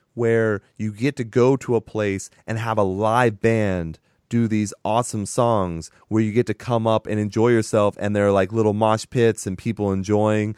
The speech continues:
way more than a regular karaoke setting. I talk great about that. I've told people multiple times, if you have something like that around you, or if there isn't one,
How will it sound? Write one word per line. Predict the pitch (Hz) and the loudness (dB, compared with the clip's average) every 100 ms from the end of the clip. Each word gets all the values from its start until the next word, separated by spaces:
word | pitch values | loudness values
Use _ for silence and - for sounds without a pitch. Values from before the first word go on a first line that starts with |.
| _ _ 113 | _ _ -14
way | 123 170 185 | -4 0 0
more | 147 113 95 73 67 _ _ - | 2 0 0 -4 -10 _ _ -2
than | 113 | 0
a | 107 | 2
regular | 107 104 101 | 2 0 0
karaoke | 95 92 85 135 - | -2 -2 0 0 0
setting. | 104 104 90 - - - | -2 0 0 -4 -16 -6
I | 160 | -4
talk | 190 139 | 2 0
great | - 131 135 | 4 4 4
about | 104 95 | 4 2
that. | 127 135 - _ - | 4 2 0 _ -2
I've | 151 | -2
told | 160 127 | 0 -2
people | 123 113 110 | 0 -2 -2
multiple | 156 165 104 | -2 -2 -6
times, | - 101 82 - _ _ - | -4 -4 -4 -8 _ _ -6
if | 107 | -4
you | 139 160 | 0 2
have | 151 | 2
something | - 143 139 127 | 0 -2 0 0
like | 120 | 0
that | 117 | 0
around | 107 90 95 139 | 0 0 0 0
you, | 165 190 180 _ - | 0 -2 -2 _ 0
or | 113 | 2
if | 123 | 2
there | 127 101 | 2 2
isn't | 104 127 120 | 2 0 0
one, | 135 160 | 0 0